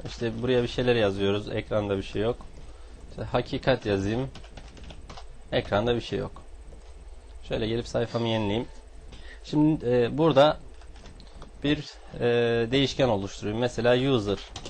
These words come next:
kullanıcı diye bir değişken oluşturdum. Post metoduyla formdan gelen kullanıcı isimli değiş-, e, name'i çekiyorum ve user değişkenine atıyorum. Şimdi arkadaşlar,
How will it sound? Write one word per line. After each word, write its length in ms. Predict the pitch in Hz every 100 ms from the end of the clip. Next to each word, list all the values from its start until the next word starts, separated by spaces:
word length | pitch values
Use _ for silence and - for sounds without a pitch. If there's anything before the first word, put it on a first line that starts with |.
| - - - - - - - -
kullanıcı 440 | 131 117 110 98
diye 320 | 101 117 131 127 -
bir 160 | 127 117
değişken 340 | 120 117 123
oluşturdum. 680 | 107 95 - 104 98 117 147 - - - - - - - - -
Post 220 | 160 151
metoduyla 680 | 123 - 113 113 117 139 156 - - - -
formdan 440 | 139 139 147 147 120
gelen 300 | 107 117 135 - - - - - - -
kullanıcı 460 | 139 135 139 139 143
isimli 400 | 127 123 123 123
değiş-, 280 | 123 - - - 95
e, 220 | 110 110
name'i 300 | 117 127 131
çekiyorum 560 | - 98 - 101 123 151 - - - 113
ve 340 | 120 135 139
user 260 | 127 127 117
değişkenine 480 | 120 - 117 113
atıyorum. 380 | 104 - 104 - - - - - - - - - - - - - -
Şimdi 240 | - 170 156
arkadaşlar, 680 | 127 123 107 107 101 104